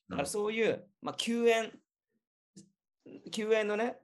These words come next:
Speaker 1: こうテクニックがないんですよね。だから置き去りにしちゃってるっていう感じがします。で、むしろ、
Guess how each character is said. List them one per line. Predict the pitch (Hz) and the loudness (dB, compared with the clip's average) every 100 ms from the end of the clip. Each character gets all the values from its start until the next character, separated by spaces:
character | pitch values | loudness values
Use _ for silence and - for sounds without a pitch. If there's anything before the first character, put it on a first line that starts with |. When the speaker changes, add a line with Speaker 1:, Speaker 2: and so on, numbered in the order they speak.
| _ | _
Speaker 1:
こ | 135 | -2
う | 135 | 0
テ | 180 | -2
ク | 170 | 0
ニ | 151 135 | -2 -4
ッ | |
ク | 117 | -6
が | 113 | 2
な | 180 | 4
い | 196 127 98 | 4 0 -4
ん | 85 80 | -10 -12
で | |
す | 85 | -12
よ | 92 | -8
ね。 | 98 208 - _ _ | -6 -6 -8 _ _
だ | 180 | -2
か | |
ら | - | 2
置 | 175 | 2
き | 185 | 2
去 | 190 | 0
り | 175 | 0
に | 160 | -2
し | 165 | -2
ち | |
ゃ | 135 | -2
っ | - | -4
て | |
る | 101 | -12
っ | - | -12
て | 92 | -14
い | |
う | |
感 | 92 85 | -14 -14
じ | 82 | -14
が | - | -18
し | 78 | -20
ま | 69 | -20
す。 | - _ _ | -20 _ _
で、 | 196 | 2
む | 269 | 2
し | 262 | 6
ろ、 | 254 247 - | 8 8 4